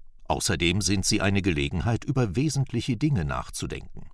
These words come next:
Zum Beispiel darüber, wie Autos unsere Sprache verändert haben. Nicht nur sie bleiben stecken, sondern auch die Politik. Das heißt dann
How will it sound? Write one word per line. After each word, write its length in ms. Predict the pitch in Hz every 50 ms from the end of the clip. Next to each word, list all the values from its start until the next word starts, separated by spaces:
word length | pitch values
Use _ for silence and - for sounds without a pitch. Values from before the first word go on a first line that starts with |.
| - -
Zum 340 | - - 113 120 135 151 165
Beispiel 560 | 151 78 78 76 - - - - 113 113 113
darüber, 680 | 87 76 67 69 67 58 80 87 87 87 117 131 135 - -
wie 320 | 104 120 131 139 - - -
Autos 440 | 85 82 78 - - 110 110 -
unsere 420 | - - 113 120 98 120 113 135 123
Sprache 520 | - - - 80 76 76 67 - - -
verändert 560 | - - - - 71 69 67 67 67 - -
haben. 280 | - 69 64 53 50 - - - - - - - - - - - - - - - -
Nicht 380 | - 85 90 - - - -
nur 320 | - - 82 73 71 67 62
sie 420 | - 71 - 156 165 123 85 - -
bleiben 500 | - 78 73 78 76 69 65 - 69 62
stecken, 500 | - - - - 113 - - - - - - - - - _ - - -
sondern 480 | - 151 139 107 85 71 73 65 - - -
auch 300 | - - 67 - - -
die 160 | - - 69
Politik. 640 | - - - 76 80 92 - - 78 - - - - - - - - - - - - - - - - -
Das 280 | - 73 65 - - -
heißt 360 | 80 67 60 - - - -
dann 260 | 67 64 58 -